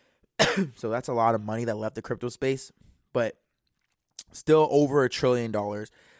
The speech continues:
I feel like a true bear market is gonna be under a trillion. Um, right now, it's still higher than where it's been last year. Obviously, it sounds weird to say that, but,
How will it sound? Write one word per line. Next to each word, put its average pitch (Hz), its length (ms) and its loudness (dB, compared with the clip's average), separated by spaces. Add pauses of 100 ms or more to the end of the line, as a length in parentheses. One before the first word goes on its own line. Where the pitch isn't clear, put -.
(180)
I 127 140 4
feel 143 240 -2
like 143 340 0
a 120 80 -10
true 135 520 -2
bear 120 280 -2
market 123 640 -2
is 117 300 -6
gonna 117 240 -6
be 117 220 -10
under 113 240 -6
a 123 60 -4
trillion. 135 480 -6 (720)
Um, 107 640 -4
right 117 180 -4
now, 120 360 0
it's 113 180 -2
still 120 380 0
higher 120 400 0
than 113 140 -6
where 110 120 -4
it's 107 120 -10
been 113 180 -10
last 107 320 -12
year. 120 140 -4
Obviously, 113 380 -4
it 110 80 -12
sounds 110 180 -8
weird 107 380 -10
to - 40 -16
say 104 200 -10
that, 120 220 -4
but, 104 260 -10